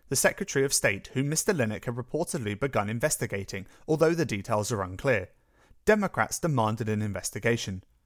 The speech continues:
São Paulo's mayor said that the health system in his city, Brazil's largest, is close to collapse. The warning comes on the heels of the resignation of Nelson Teich, the country's health minister,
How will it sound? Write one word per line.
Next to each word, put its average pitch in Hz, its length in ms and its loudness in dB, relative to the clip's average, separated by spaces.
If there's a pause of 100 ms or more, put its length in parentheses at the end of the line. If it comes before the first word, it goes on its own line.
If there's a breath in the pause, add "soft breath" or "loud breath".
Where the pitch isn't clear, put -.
(1900)
São 233 320 4
Paulo's 170 460 6
mayor 113 280 4
said 139 220 2
that - 120 -10
the 131 60 2
health 196 300 2
system 113 340 0
in 107 100 -2
his 139 140 0
city, 107 340 -2
Brazil's 131 500 0
largest, 101 420 2
is 160 140 -2
close 95 260 -4
to - 100 -10
collapse. - 560 -6 (600)
The 190 60 4
warning 160 480 2
comes 190 280 0
on 220 100 0
the 233 40 2
heels 104 380 0
of 113 80 -6
the 131 80 0
resignation 123 640 0
of 113 80 -4
Nelson 98 380 -4
Teich, - 480 0
the 120 80 -2
country's 170 400 -2
health 185 280 2
minister, 92 440 -6